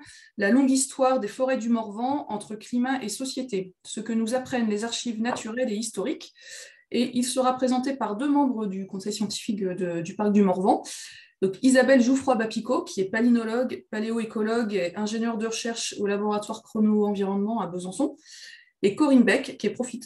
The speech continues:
co-, professeure d'histoire et d'archéologie dans l'équipe archéologie environnementale à Nanterre. Donc, on profitera de cette liste de diffusion pour vous envoyer les informations si vous souhaitez, euh, euh, nous rejoindre, même si ça sera vraiment spécifiquement Morvan cette fois-là.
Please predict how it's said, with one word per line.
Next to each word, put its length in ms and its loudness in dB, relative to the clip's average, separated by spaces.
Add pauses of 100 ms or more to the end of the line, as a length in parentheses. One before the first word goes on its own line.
(160)
co-, 260 -4 (100)
professeure 420 2
d'histoire 360 2
et 60 4
d'archéologie 720 0
dans 100 4
l'équipe 480 0
archéologie 580 0
environnementale 800 0
à 80 0
Nanterre. 520 -6 (560)
Donc, 200 2 (200)
on 120 4
profitera 460 4
de 60 2
cette 160 6
liste 160 8
de 60 6
diffusion 500 6
pour 140 0
vous 180 2
envoyer 280 4
les 140 4
informations 540 2
si 260 -2
vous 300 -2
souhaitez, 560 0
euh, 400 0 (640)
euh, 400 6
nous 180 4
rejoindre, 400 2
même 140 -2
si 540 -10
ça 160 -6
sera 180 4
vraiment 220 4
spécifiquement 560 0
Morvan 400 4
cette 160 -6
fois-là. 340 -2